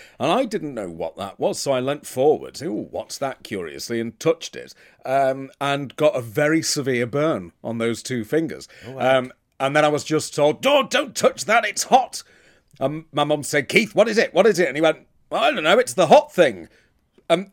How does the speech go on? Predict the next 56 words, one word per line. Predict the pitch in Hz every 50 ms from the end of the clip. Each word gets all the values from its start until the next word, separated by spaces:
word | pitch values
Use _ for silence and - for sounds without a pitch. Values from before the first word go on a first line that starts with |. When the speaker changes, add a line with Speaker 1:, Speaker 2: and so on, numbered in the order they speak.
| _ -
Speaker 1:
he | 170 156 180 240 214 - -
has | 143 - 180 - -
no | 175 202 233 247 233
idea | 214 180 156 196 185 170
what | 143 143 139
it | 135
does. | 147 139 120 123
I | 143
still | - - - 233 269 269
don't | 190 131 117
think | - 123 120 120
he | 117 107
knows | 98 87 80 76
what | 71 69
it | 67 67 _
does, | - 64 64 - - - - _ _ -
but | 127 123 - - _ _
it's | - 147 135 -
the | - - 147
hot | - 160 - - -
thing, | - - 127 107 92 82 69 - _ _
so | - -
we | 117 113
don't | 101 165 165 - -
touch | - 160 165 - -
the | 135
hot | 127 139 127 - -
thing. | - 78 90 98 - - - - - - _ -
Um, | - 127 131 135 135 131 135 139 123 - _ -
Speaker 2:
No. | 104 101
Speaker 1:
but | 151 156 156 -
then, | 143 160 170 175 170 160 - _ _ _ _ -
then | 139 160 180
he | 185 156
had | 127 107 107
a |
think, | - - 127 117 110 107 -
and | 135 131 131 139 135
next | 139 143 - -
thing | 151 143 139
I | 139
know, | 139 139
we | 139 143 147 147
were, | 139 139 139 139
we | 139 139
were | 135 139
roasting | 131 143 147 143 - - - 156 151
chestnuts | - - 165 165 160 - - 190 147 - - - 78
on | 69 64
it, | 60 - - _ _ _ _ _ _
uh, | - 104 104 101 95 92
which | 87 87 -
was | - 92
rather | 107 85 - -
jolly. | - - 90 76 80 123 143 - _ _ _ -
Um, | 113 117 120 120 120 123 127 127 117